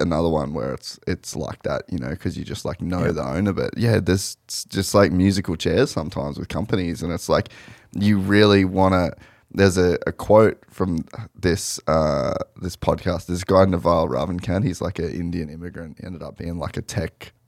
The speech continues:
Speaker 1: multi, multi, multi, like, hundred millionaire, and he's, like, he's, like, a modern day philosopher these days. But some of his business stuff is, like, amazing, and he, he says it the best, like what you said, but he says long-term games with long-term people,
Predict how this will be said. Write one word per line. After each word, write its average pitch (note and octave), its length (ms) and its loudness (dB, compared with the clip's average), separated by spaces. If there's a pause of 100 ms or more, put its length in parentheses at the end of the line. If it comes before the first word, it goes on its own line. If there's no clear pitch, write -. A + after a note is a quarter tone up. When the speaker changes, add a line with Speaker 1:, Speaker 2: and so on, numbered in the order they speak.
(200)
Speaker 1:
multi, D#2 420 -2
multi, D2+ 380 -4
multi, D2 340 -6
like, D2 100 -10
hundred F#2 300 0
millionaire, - 480 -6 (380)
and F2 160 2
he's, E2+ 320 0
like, D#2+ 240 -2 (120)
he's, E2+ 160 0
like, - 140 0
a - 60 -2 (100)
modern E2+ 380 0
day D2+ 160 0
philosopher - 540 -4
these F2+ 220 -4
days. F#2 320 0 (560)
But - 300 2 (160)
some A#2 220 6
of G#2 80 8
his F2+ 160 4
business F2 340 0
stuff F#2+ 260 -2
is, F2 160 -4
like, - 200 -6
amazing, D#2+ 540 -2
and D#2+ 60 -2
he, F#2 300 2
he G2 180 2
says F#2+ 300 4
it F2 120 2
the D#2+ 60 -2
best, E2+ 320 2
like C2 140 -2
what E2+ 220 6
you G#2+ 160 4
said, C3 380 4
but - 140 0
he F#2 120 2
says F2+ 420 -2
long-term G2+ 540 4
games F2 360 0
with D#2+ 140 -4
long-term E2 460 -4
people, - 420 -8